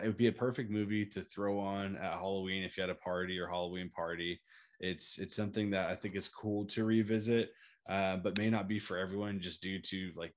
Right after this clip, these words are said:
you know, if you're trying to sit down and watch a movie, you may not, uh, or you were, or born in this age, you may not enjoy, like, the V H S fast forwarding or the commercials. They literally do full blown, like, three minute commercials on a fake product. And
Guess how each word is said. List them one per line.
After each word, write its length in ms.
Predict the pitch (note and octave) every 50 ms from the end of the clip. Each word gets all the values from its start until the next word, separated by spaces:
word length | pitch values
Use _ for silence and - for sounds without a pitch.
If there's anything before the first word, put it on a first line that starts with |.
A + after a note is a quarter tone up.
| _ -
you 120 | F2+ E2
know, 160 | E2 E2+ E2+ - - - - - - _
if 160 | F2 E2 -
you're 300 | F2+ F2 E2+ F2 E2 - - - - D2 C2 D2 - -
trying 240 | - G2 F#2 F2+ F2
to 60 | E2+
sit 160 | - F#2+ F2
down 160 | F#2+ F2+ F2+
and 80 | F#2 F2+
watch 240 | F2+ F2+ F2+ - F#2
a 40 |
movie, 280 | F2+ F2+ F2+ F2 F2 F2+
you 100 | F2+ F2+
may 160 | F2 F2 F2 E2+
not, 320 | F2 E2+ F2 F2 - - - -
uh, 240 | F2 F2 - - - F#2+
or 100 | F#2 F#2
you 120 | F2+ F2+
were, 140 | F2 F2+ D#2+ - F#2 F2 D#2+ -
or 60 | F#2+
born 340 | F#2+ - G2 G2 G2 F#2+ F#2+
in 80 | F#2 F#2+
this 180 | F2+ - -
age, 380 | F2 F2+ F#2 F#2 F2+ E2+ E2+ F2+
you 60 | F#2
may 140 | F#2 F#2 F#2
not 320 | F2+ F2+ F2 F2+ F2 - -
enjoy, 480 | F#2+ F#2+ F2 F2+ F#2 F2+ F2+ F2+ F2 F2+
like, 180 | F2 F2 - -
the 80 | - F#2+
V 180 | E2+ F2 F2+ F#2
H 180 | F2+ E2+ -
S 180 | F#2 F2 - -
fast 280 | - F#2 F2+ F2+ - -
forwarding 520 | - F#2+ F2+ F2+ F2 F2+ F2+ F2+ F2+ F2+
or 80 | F2+ F2
the 160 | E2+ F2 E2
commercials. 640 | - - G2+ F#2+ F#2 F#2 F2 - - F#2+ E2+ E2+ E2+
They 140 | F#2+ G2 G2
literally 420 | F#2+ F#2+ F#2 F#2+ F#2 F#2 F2+ F2+
do 380 | E2 D#2 F2 F2 F2 E2+ F2 E2+
full 280 | - - G2+ G2 F#2
blown, 320 | E2+ F#2 F#2 F#2 F#2+ F#2 F#2
like, 280 | F2+ F2 F2 E2+ - _ _ - - - - - _ - -
three 180 | A2+ A2+ A2
minute 280 | G#2 G#2+ G2+ G2+ G2+ G#2
commercials 560 | - G#2 G2 F#2+ F#2+ F#2 - G#2+ G2 F#2+ F2 F#2
on 140 | F#2 F#2
a 60 | F#2 F2+
fake 280 | - G2+ F#2+ F2+ -
product. 520 | - F#2+ F#2 F#2 F2 F2 F2 F2+ - - F#2
And 260 | F2+ F#2 F2+ F2+